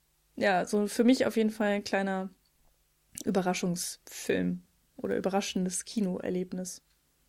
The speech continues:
Vor allen Dingen, weil ich auch so bei Kriegsfilmen tue ich mich manchmal schon ein bisschen schwer. Ähm,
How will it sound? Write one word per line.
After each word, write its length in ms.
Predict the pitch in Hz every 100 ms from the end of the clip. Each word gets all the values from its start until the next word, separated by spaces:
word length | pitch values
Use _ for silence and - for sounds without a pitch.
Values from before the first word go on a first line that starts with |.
| _ _ _ - -
Vor 180 | - 202
allen 300 | 214 269 269
Dingen, 400 | 269 269 254 226
weil 200 | 226 254
ich 280 | 240 -
auch 440 | 190 202 233 233 - _
so 340 | - 214 220 214 _
bei 180 | 208 208
Kriegsfilmen 1200 | 214 - 277 269 - - - 240 254 254 254 262 - _ _ _ _ -
tue 200 | - 294
ich 140 | 302
mich 180 | 262 262
manchmal 300 | 214 254 262
schon 240 | - 247
ein 160 | 247 226
bisschen 640 | 240 240 - 220 220 226
schwer. 460 | - - 185 170 - _ - - - -
Ähm, 560 | 202 202 202 202 202